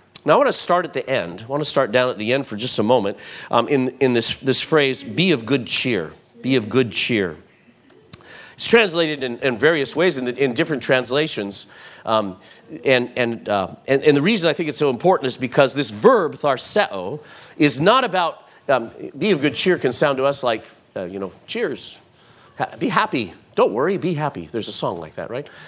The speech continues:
And, and it's, and it's light, and it's, and, and there's that sense. That's not what the word means. That's not the be of good cheer that, that, uh, Jesus has in mind.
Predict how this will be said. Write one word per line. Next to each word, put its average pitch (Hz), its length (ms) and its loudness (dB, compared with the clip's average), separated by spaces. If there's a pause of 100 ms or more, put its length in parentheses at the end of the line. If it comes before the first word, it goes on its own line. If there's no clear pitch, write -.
(120)
And, 127 220 0
and 147 100 4
it's, - 280 -4
and 147 160 4
it's 120 160 -4
light, 156 480 4
and 135 100 -2
it's, 127 220 -4
and, 120 680 -4
and 117 160 -2
there's 113 180 0
that 135 260 4
sense. 131 240 -2
That's 220 260 2
not 175 220 2
what 160 100 -8
the 151 60 -4
word 139 240 0
means. 110 320 -2
That's 151 240 4
not 156 360 2
the 127 220 -2 (260)
be 160 200 4
of 131 120 2
good 123 220 0
cheer 135 380 2
that, 113 240 -2 (220)
that, - 340 0
uh, 113 160 0
Jesus 127 480 -2
has 131 240 2
in 113 100 -6
mind. 113 320 -2